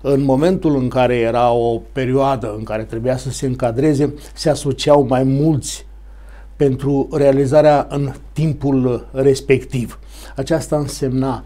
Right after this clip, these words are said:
uh, să fii tovarăș sau,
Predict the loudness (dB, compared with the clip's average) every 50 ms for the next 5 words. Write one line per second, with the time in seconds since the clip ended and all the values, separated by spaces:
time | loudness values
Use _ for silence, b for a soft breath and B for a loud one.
0 | b b b b b -12 -10 -6 -4 -2 -2 -2 -4 -6 -10 b b b b -16
1 | -14 -10 -8 -8 -8 -6 -8 -8 -4 -2 0 2 4 4 4 2 0 -4 -8 -10
2 | -12 -14 -14 -14 -12 -10 -8 -8 -10